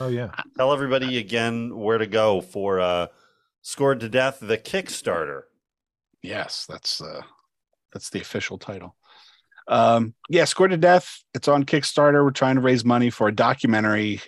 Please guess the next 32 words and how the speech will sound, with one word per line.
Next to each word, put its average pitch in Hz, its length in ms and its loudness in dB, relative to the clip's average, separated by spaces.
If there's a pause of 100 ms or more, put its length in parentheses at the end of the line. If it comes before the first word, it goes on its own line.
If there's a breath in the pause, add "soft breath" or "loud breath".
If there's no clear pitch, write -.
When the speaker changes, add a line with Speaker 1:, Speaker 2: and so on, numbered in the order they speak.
(140)
Speaker 3:
uh, 98 380 -6
about 107 480 -4
horror 156 340 4
film 107 340 0
music, 87 360 -10
the 123 80 0
definitive 127 680 0
documentary 85 640 -8
on 87 60 -10
horror - 360 -10
film 85 200 -14
music. 87 420 -14
We've 107 140 -2
already 156 280 6
have 110 300 -2 (680 loud breath)
a 113 100 -4
great 139 300 2
cast - 680 -2 (440)
kind 113 200 0
of - 80 -4
signed 117 360 2
on, 110 380 0 (640)
but 110 440 0 (720)
who 214 280 6
else 156 240 6
participates 117 800 0
and 104 100 -6
how 131 140 0
many 123 180 6
more 120 240 4
people 107 340 -2
participate, 101 800 -8